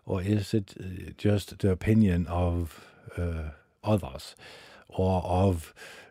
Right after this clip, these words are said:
uh, <clears throat> a mass, mm, mind control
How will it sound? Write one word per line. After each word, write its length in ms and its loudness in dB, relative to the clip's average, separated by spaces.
uh, 240 -8
<clears throat> 500 6
a 120 -2
mass, 580 2
mm, 640 -8
mind 380 2
control 840 2